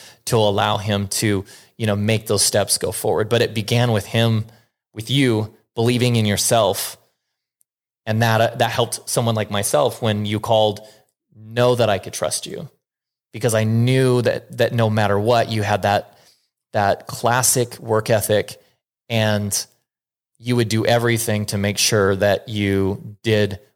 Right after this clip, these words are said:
what you promised. It was 'cause you and I had spoken from that time, you know, back, uh, off and on, and, and you, you could, you could hear and understand the sincerity. You know, I could, I could tell. I, I, and I,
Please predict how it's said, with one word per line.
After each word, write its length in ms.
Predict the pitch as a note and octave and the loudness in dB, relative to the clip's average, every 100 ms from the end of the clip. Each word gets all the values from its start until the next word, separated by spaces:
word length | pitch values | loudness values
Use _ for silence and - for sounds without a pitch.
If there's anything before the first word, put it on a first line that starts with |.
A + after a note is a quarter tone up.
| - | -8
what 180 | F#2 - | -8 -8
you 60 | |
promised. 520 | - - - - - - _ _ _ - | -8 -8 -8 -8 -10 -12 _ _ _ -2
It 60 | B2+ | 2
was 240 | B2+ - - - | 2 0 -8 -6
'cause 160 | C3+ C3 | -2 2
you 100 | C#3+ | 2
and 80 | |
I 60 | A#2+ | 2
had 120 | G#2+ | 2
spoken 580 | - B2 A#2+ A2 G2+ G#2+ _ _ _ _ - | 2 0 0 -2 -2 -6 _ _ _ _ -2
from 260 | B2 B2 | 0 2
that 180 | G#2 - | 0 -2
time, 400 | A#2+ F#2 F2+ G#2 A2 | -2 -2 -2 -4 -2
you 100 | G#2 | 2
know, 380 | G2 G#2 A2+ - | 2 0 -2 -4
back, 280 | A2 G2+ - | -2 -2 0
uh, 60 | G#2+ | 0
off 340 | G2+ A2 G#2 | 2 2 2
and 100 | G#2+ | 2
on, 300 | G2 F#2+ G2 - - - _ - | 2 2 0 -6 -16 -20 _ -2
and, 240 | G2+ G2+ G#2+ | 0 0 0
and 240 | G#2 G2+ | 0 0
you, 680 | G2+ G#2+ G#2 G#2 G#2 G2+ - _ _ _ _ _ - | 0 2 2 2 0 -2 -6 _ _ _ _ _ -12
you 100 | G#2+ | -4
could, 260 | A2 G2+ | -4 -4
you 120 | A2 G#2+ | -6 -4
could 160 | G#2 | -4
hear 340 | - A#2+ A2 G2+ | -2 0 2 2
and 80 | |
understand 400 | G2 F2+ - F#2 | 2 0 -2 -4
the 60 | F2+ | -4
sincerity. 540 | E2+ - F2+ - G#2+ - _ _ _ _ _ _ | -4 0 0 -2 -6 -10 _ _ _ _ _ _
You 60 | G#2 | -2
know, 80 | G#2 | -2
I 100 | G#2 | -2
could, 140 | A2 | -2
I 80 | A2 | -2
could 160 | A2+ | 0
tell. 480 | D#3 B2+ F#2 G2+ _ - | 0 2 0 -4 _ -8
I, 100 | - | 0
I, 20 | |
and 340 | A#2+ - | 0 2
I, 40 | B2 | 2